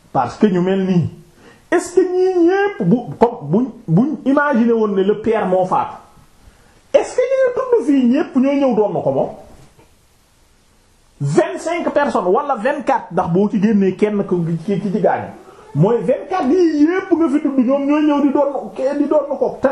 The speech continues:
vingt-quatre yooyu mën nañu nekk ñu bari ci seen, ci, ci case biñ ne.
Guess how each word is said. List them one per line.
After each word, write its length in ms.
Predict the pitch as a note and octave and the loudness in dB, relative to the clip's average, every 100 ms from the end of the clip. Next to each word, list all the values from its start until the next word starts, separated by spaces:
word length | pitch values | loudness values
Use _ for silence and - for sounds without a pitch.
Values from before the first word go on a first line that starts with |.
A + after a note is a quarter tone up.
| - - | -2 0
vingt-quatre 460 | A3 C4 D4+ C#4+ | 0 2 0 0
yooyu 160 | C4 C4+ | 2 0
mën 160 | B3+ C4 | 0 0
nañu 160 | B3+ | 0
nekk 220 | B3+ B3 | 2 0
ñu 120 | A3+ A3+ | 0 0
bari 180 | G#3 - - - _ _ _ _ | 0 -6 -14 -20 _ _ _ _
ci 100 | A3 | 0
seen, 300 | A#3 B3+ A#3+ G#3 | 0 0 -2 -2
ci, 140 | B3+ A#3+ | -4 -2
ci 140 | B3 | -4
case 280 | - B3+ A3+ | -2 0 0
biñ 160 | G3 | 0
ne. 80 | F#3+ | 0